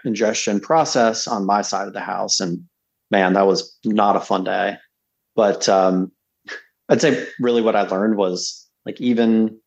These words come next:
for situations where there's boring validation work that should happen on somebody else's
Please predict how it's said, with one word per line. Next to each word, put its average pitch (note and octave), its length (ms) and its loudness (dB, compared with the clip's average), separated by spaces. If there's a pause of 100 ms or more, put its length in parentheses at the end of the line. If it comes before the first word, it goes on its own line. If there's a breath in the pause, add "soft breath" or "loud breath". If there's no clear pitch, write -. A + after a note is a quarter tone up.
(160)
for B2 100 -4
situations G#2 800 0
where G2 140 -2
there's F#2 380 -6 (280)
boring A2+ 340 2
validation B2 580 2
work C3+ 420 0
that G#2+ 220 -6
should A2 220 -6
happen G#2+ 380 0
on F#2 160 -2
somebody G#2+ 340 0
else's B2+ 720 0